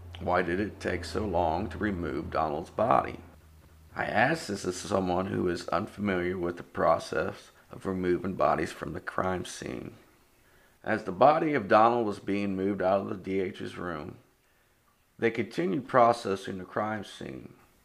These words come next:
That is when they found another horrifying discovery. Eight-year-old D H had been shot to death. He was laying by a dresser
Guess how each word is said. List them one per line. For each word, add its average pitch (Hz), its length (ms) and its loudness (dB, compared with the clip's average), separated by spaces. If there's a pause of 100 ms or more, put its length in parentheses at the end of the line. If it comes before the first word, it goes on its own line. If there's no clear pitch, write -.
(420)
That 98 240 2
is 104 160 -2
when 107 160 2
they 101 100 4
found 90 380 0
another 92 460 4
horrifying 82 920 0
discovery. - 800 -2 (1200)
Eight-year-old 101 680 6
D 113 160 8
H 87 540 4
had 90 200 -4
been 95 140 0
shot 85 420 6
to - 80 -10
death. - 480 -4 (360)
He 80 120 -8
was 82 200 -6
laying 90 360 0
by 95 240 8
a 104 40 -2
dresser 80 680 -2